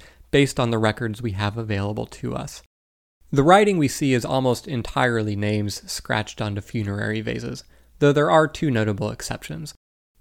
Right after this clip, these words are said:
There is a wine jug called an oniko, dating from around seven forty B C that has an inscription in hexametric verse. Quote, "Whoever of all the dancers now dances most daintily,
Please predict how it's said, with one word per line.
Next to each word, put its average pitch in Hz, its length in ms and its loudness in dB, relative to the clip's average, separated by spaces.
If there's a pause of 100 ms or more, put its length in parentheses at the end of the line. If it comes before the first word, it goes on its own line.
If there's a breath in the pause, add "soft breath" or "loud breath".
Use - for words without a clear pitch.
(140)
There 139 240 4
is 120 100 4
a 123 60 2
wine 110 400 0
jug 120 320 -6 (140)
called 117 180 -6
an 117 80 -4
oniko, 120 560 0 (420 soft breath)
dating 139 280 4
from 131 200 0
around 113 440 4
seven 131 340 0
forty 117 380 -4
B 107 180 -6
C 104 260 -6
that 110 180 -8
has 104 360 -6
an 131 180 -4
inscription 113 640 -2
in 113 220 -6
hexametric 120 640 -6
verse. - 400 -12 (560)
Quote, - 280 2 (760 soft breath)
"Whoever 196 500 2
of 135 160 -2
all 147 180 2
the 143 80 -2
dancers 120 640 -4
now 113 240 -4
dances 117 480 -4
most 104 200 -6
daintily, 120 540 -6